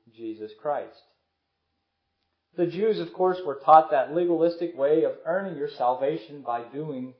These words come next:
good works. So right away, Jesus questioned the young man about the reason for calling him good. He simply says, "Why do you call me good?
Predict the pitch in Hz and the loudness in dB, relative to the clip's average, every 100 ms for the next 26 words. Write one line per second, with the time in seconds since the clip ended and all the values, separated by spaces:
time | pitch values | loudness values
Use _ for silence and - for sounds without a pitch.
0 | _ 104 113 110 110 - _ _ 156 175 | _ _ -4 -4 -4 -16 _ _ -8 -8
1 | - _ _ _ _ _ _ _ _ _ | -10 _ _ _ _ _ _ _ _ _
2 | _ _ _ _ _ _ _ _ _ _ | _ _ _ _ _ _ _ _ _ _
3 | _ _ _ _ _ 233 220 247 226 185 | _ _ _ _ _ 10 12 12 12 10
4 | 190 185 208 170 - 214 208 196 147 135 | 6 0 -4 -6 6 6 6 -2 -2 2
5 | 135 123 127 160 160 151 151 139 170 214 | 2 2 0 2 8 8 6 -2 0 2
6 | 214 180 - 143 - 175 180 170 170 170 | -2 -10 -10 -12 2 4 4 -2 -8 -8
7 | 160 160 - - - _ _ _ _ _ | -4 -4 -4 -8 -20 _ _ _ _ _
8 | _ _ _ _ _ _ _ _ _ _ | _ _ _ _ _ _ _ _ _ _
9 | 220 202 208 214 214 196 220 214 - 135 | -4 -4 -8 -8 -8 -4 -2 -2 -4 0
10 | 202 226 202 165 160 170 165 240 - - | 0 0 -2 2 2 2 8 8 8 -6